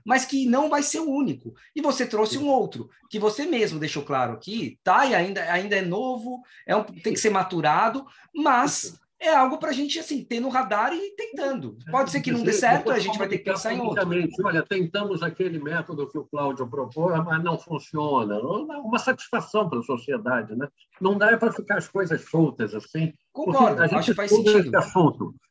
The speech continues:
Speaker 2: Nós somos pesquisadores do assunto, né? A gente sabe que existem soluções. Agora, também tem que ver se o governo tá disposto, qualquer governo, aí eu não tô me referindo ao governo brasileiro, tá? É, há um custo de um governo,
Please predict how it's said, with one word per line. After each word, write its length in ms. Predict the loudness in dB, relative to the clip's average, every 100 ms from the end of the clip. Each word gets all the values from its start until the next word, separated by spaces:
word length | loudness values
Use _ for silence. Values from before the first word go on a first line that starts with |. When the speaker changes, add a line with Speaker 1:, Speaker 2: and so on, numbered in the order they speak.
| _
Speaker 2:
Nós 120 | 2 4
somos 240 | 2 4
pesquisadores 800 | 0 0 0 0 2 0 -2 -2
do 100 | -4
assunto, 520 | -4 -6 -8 -8 -4
né? 120 | -4 -4 _ _
A 60 | -4
gente 160 | -4
sabe 320 | 0 0 0
que 100 | 0
existem 400 | 0 2 -2 -2
soluções. 560 | -6 -4 -4 -4 -6 -8 _ _
Agora, 240 | -2 0 0
também 220 | 0 2
tem 100 | 2
que 140 | 2
ver 220 | 2 2 0
se 100 | 0
o 20 |
governo 480 | 0 0 0 0 -2
tá 120 | -6
disposto, 560 | -8 -4 -2 -2 -4 _
qualquer 260 | -2 0 -2
governo, 560 | -2 -4 -6 -6 -8
aí 80 | -6
eu 80 | -4
não 100 | -4
tô 160 | -4 -6 -6 -12 _ _ _
me 80 | -6
referindo 380 | -4 -2 -2 0
ao 60 |
governo 340 | -2 -2 -2 -2
brasileiro, 480 | -4 -4 -6 -6 -4
tá? 180 | -6 -6 -14 _ _ _ -14 -14 -16 -20 _
É, 200 | -2 -2 2
há 120 | 2
um 120 | 4 4
custo 680 | 4 2 2 -2 -6 -6 -10 _ _ -12
de 200 | -2 0
um 80 | 2
governo, 800 | 0 2 2 2 2 0 -2 -4